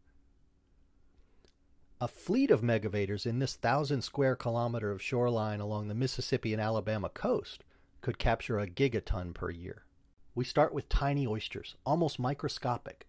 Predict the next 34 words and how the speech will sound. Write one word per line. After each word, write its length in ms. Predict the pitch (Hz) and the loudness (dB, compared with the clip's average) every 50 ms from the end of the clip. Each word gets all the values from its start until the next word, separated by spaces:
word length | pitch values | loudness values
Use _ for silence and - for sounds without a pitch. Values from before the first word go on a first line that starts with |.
| - | -12
and 180 | - 113 107 101 | -10 -8 -4 -2
raise 300 | 113 131 147 156 151 - | 0 2 2 0 0 -2
them 160 | - 135 117 | -4 -4 -4
in 100 | 113 110 | -2 0
old 220 | 113 120 127 127 | 0 0 0 -2
Coke 260 | - - 127 120 - - | -2 -2 -2 -2 -2 -4
bottles. 460 | 98 90 - - - - - - - - - - - _ - - _ _ _ - | -6 -6 -4 -6 -10 -14 -18 -20 -20 -20 -20 -20 -20 _ -20 -20 _ _ _ 0
The 100 | 120 131 | 2 4
oysters 400 | 156 196 185 - - 190 127 - | 4 4 2 0 0 0 0 0
double 340 | - 139 131 135 156 170 | 0 2 2 2 2 0
in 140 | 165 160 156 | 0 0 -2
size 400 | - - 143 131 123 120 107 92 | -2 -2 -2 0 0 0 0 -2
every 220 | 117 117 117 123 113 | -2 -2 -2 -4 -4
two 220 | - - - 135 | -4 -4 -4 -4
weeks. 500 | 131 120 117 107 - - - - - - - - - - - - - - - _ _ _ _ _ _ _ _ - | -4 -4 -6 -8 -10 -12 -14 -16 -16 -16 -18 -20 -20 -20 -20 -20 -20 -20 -20 _ _ _ _ _ _ _ _ 4
This 200 | 143 170 - - | 4 4 6 4
is 100 | 240 - | 2 0
two 220 | - - 214 214 | 2 4 4 6
months 320 | 190 156 120 107 98 - | 6 6 6 4 4 0
old, 280 | 104 90 90 92 101 - - - - - - - - - - - | 0 0 0 0 -2 -6 -12 -20 -20 -20 -20 -20 -20 -12 -4 -2
and 100 | 110 113 | 2 4
this 220 | 117 135 135 - | 6 6 6 6
is 100 | 180 - | 6 4
six 300 | - - 165 147 - - | 6 6 4 4 4 2
months 280 | - 107 95 87 - - | 2 2 2 0 0 -2
old. 220 | 87 - - - - - _ _ _ - - _ _ - | -2 -4 -4 -6 -12 -20 _ _ _ -20 -20 _ _ -20
Forty 340 | - - 127 139 170 196 | 0 6 8 8 8 8
percent 380 | 196 - 180 160 - - 180 151 | 6 4 0 2 4 4 6 6
of 80 | 113 95 | 6 6
that 200 | 113 113 - - | 6 4 4 2
shell 400 | - - - 147 123 104 90 85 | 2 2 4 6 6 6 4 2
is 100 | 82 - | 0 -2
carbon 360 | - - 113 110 110 131 127 | 2 4 4 4 4 4 4
dioxide, 680 | 131 123 123 123 120 117 - - - 104 - - - | 6 6 6 6 4 2 0 -2 -2 -2 -2 -2 -4